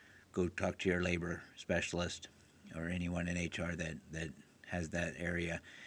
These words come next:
and, you know, uh, they can help you research the master labor agreement, M A, M A,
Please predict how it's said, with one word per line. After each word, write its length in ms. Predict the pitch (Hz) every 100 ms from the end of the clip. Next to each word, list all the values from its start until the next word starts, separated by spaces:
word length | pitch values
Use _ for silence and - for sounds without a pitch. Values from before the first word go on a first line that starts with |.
| - -
and, 400 | 82 87 87 85 -
you 120 | 90
know, 340 | 85 80 76 - - - - 87
uh, 400 | 82 82 71 60 - - - - - 95
they 180 | 98
can 120 | 98 92
help 280 | 98 87
you 180 | 87 90
research 680 | 87 85 - 90 85 - - - - - - -
the 60 | -
master 240 | 90 -
labor 260 | 92 127 117
agreement, 420 | 110 113 110 101
M 140 | 95 90
A, 100 | 85
M 180 | 98 90
A, 280 | 87 87